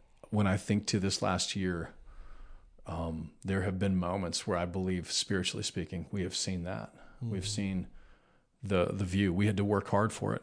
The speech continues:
Speaker 1: We got, we, there was battling against us for it. And yet when we got to certain spots along the way, we were able to look out and just see the glory of God, uh,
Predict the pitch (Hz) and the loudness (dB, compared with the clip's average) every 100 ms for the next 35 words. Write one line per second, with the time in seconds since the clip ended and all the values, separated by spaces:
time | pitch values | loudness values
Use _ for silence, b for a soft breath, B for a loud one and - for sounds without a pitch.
0 | - 98 101 107 - 107 95 101 101 104 | -4 2 4 2 0 -2 2 4 4 4
1 | 90 85 95 107 113 110 107 123 - - | 2 4 6 6 6 4 4 2 2 -2
2 | - - 110 - - 92 95 95 107 95 | -4 -4 -6 -6 -6 -4 -2 -2 -2 -4
3 | 90 95 - - - 98 - - 98 - | -4 -6 -6 -2 -2 -2 -4 -2 -2 -4
4 | - 92 95 92 95 95 95 95 95 95 | -4 -4 -4 -2 -2 -2 -4 -4 -4 -6
5 | 95 98 - 92 - 95 92 - - 101 | -6 -6 -4 -4 -4 -6 0 0 0 -2
6 | 90 95 - 90 95 90 82 - 95 87 | -4 -6 -6 -4 -2 -4 -6 -2 -2 -2
7 | 85 - B B B B B - 90 | -6 -14 B B B B B -6 -4